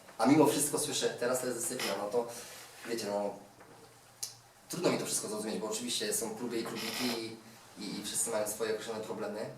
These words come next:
Natomiast tutaj, y, nie mam wątpliwości, że my przegrywaliśmy te wszystkie mecze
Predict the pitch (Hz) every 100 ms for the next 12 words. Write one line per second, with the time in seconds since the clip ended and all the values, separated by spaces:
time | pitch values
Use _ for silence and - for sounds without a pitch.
0 | - - - - - - 117 - - -
1 | 117 113 113 113 107 110 107 107 107 107
2 | - - - - - - - - - -
3 | 113 120 113 117 123 156 - - 107 -
4 | 110 113 113 117 113 110 113 113 110 107